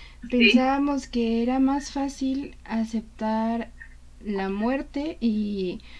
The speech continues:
Speaker 2: muchas ideas, incluso lo comentamos, ¿no? Hemos recibido muchos comentarios en pláticas o al haber trabajado en esta área con adultos mayores,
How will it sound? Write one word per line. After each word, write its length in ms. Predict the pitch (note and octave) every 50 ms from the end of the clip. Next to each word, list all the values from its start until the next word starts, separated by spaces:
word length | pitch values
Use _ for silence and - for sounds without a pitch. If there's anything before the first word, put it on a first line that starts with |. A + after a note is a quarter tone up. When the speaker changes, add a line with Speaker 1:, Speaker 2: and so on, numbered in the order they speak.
| - - -
Speaker 2:
muchas 440 | - A#3+ A#3+ A3+ C#4 C#4+ D4 C#4+ -
ideas, 460 | A#3 G#3+ A3 A3 A3 A3+ A3+ A3+ A3+
incluso 320 | A#3 A3 A3+ A3+ A3 A#3+ B3+
lo 160 | B3 A3 G#3
comentamos, 640 | - G3 F#3 F#3 F3 F3+ F3 G3+ G#3+ A3 G3+ F#3+ F3
¿no? 180 | F3+ F#3 G3 G#3
Hemos 280 | G#3+ G#3+ A3 A3+ A#3 A#3
recibido 480 | A#3 A3 G#3+ - G#3 G3 G3+ G3+ G#3+
muchos 340 | G#3+ G#3 G3+ G#3+ - A3+ A3
comentarios 800 | - - G3+ G3 F#3 F#3 F3+ G3 G3 F#3+ G3+ G3+ G3+ G3+ - - - - - - - - - -
en 220 | A3 A3 G#3+ G#3+
pláticas 840 | G#3+ A3 G#3+ G#3+ G3+ G3+ - G#3+ G3+ - - G#3 G3 F#3+ G3 - -
o 460 | G3+ F#3 F3 F3 F#3+ G#3+ - - - -
al 320 | - F3 F#3 G3+ G3+ G3+ G3+
haber 240 | G3+ G3+ G3+ G3+ A3
trabajado 640 | - A3+ A3+ A3 G#3 G#3 G#3 - A3+ G#3 G#3 G#3
en 140 | G3+ G3+ G3+
esta 320 | G3 G3+ G#3 - - G3+ G3
área 200 | G3 G3+ G3 G3
con 220 | - F#3 F#3 F3+
adultos 440 | F3+ F3+ F#3 F#3 F#3+ - A3 G#3+ G#3+
mayores, 560 | G#3+ G3+ F#3+ F#3+ G3 G3 F#3+ G3 A3+ A3 -